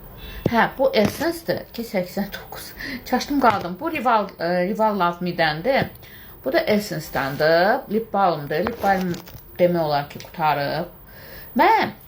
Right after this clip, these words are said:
sizə belə etiraf edim, açıq rəng, yəni ki, rəngsiz lip balmları xoşlamıram da.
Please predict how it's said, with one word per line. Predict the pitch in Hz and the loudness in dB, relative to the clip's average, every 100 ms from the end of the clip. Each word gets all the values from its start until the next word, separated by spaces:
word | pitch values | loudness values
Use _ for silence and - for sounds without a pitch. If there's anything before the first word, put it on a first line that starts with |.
| - | -8
sizə | 175 - 202 | -6 0 0
belə | 190 170 151 - - | 4 4 2 -2 -6
etiraf | 180 175 175 170 160 | -2 0 2 0 0
edim, | 202 247 - | -2 -2 -2
açıq | 185 208 190 | -4 -4 -2
rəng, | 170 - | -2 0
yəni | 175 165 170 | 0 0 -2
ki, | 170 214 185 | -2 -2 0
rəngsiz | 185 185 185 208 | 0 0 -2 -4
lip | 170 151 165 | -4 -2 0
balmları | 156 143 139 196 | 0 2 0 0
xoşlamıram | 196 160 156 147 117 107 | -4 -4 -4 -4 -4 -6
da. | - | -2